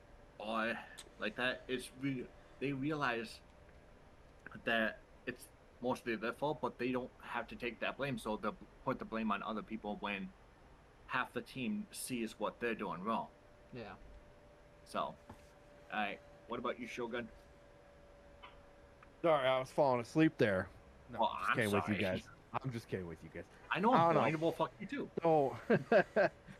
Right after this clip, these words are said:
Speaker 3: so pros, I'd say you, you pick up things. You know, like you guys say, yeah, you get great hand-eye coordination, moderation, blah, blah, blah, blah. Fucking no, I'm just kidding with you guys.
Speaker 1: <laughs>
Speaker 3: No, but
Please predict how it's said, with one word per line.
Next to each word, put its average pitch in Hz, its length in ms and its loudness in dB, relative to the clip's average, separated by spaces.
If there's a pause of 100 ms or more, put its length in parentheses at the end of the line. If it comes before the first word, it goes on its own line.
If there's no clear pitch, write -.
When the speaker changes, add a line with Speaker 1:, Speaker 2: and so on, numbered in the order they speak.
(240)
Speaker 3:
so 160 300 10 (100)
pros, 185 680 8 (180)
I'd 147 220 2
say 156 300 6
you, 135 260 2
you 135 200 2
pick 131 300 4
up 107 240 6
things. 85 280 -6
You 98 80 -4
know, 101 120 4
like 104 220 2
you 113 80 0
guys 107 340 4
say, 104 260 2
yeah, 101 280 2
you 104 180 0 (100)
get 104 200 -4
great 104 280 -2
hand-eye 101 480 -2
coordination, 101 640 -2
moderation, 98 720 -4 (520)
blah, 151 240 8
blah, 151 260 8
blah, 147 320 8
blah. 147 240 8
Fucking 135 320 4
no, 123 100 4
I'm 110 120 2
just 98 140 -10
kidding 90 160 0
with 82 100 -8
you 80 140 -10
guys. 80 80 -6 (280)
Speaker 1:
<laughs> - 60 -10
Speaker 3:
No, 147 300 8 (100)
but 139 140 2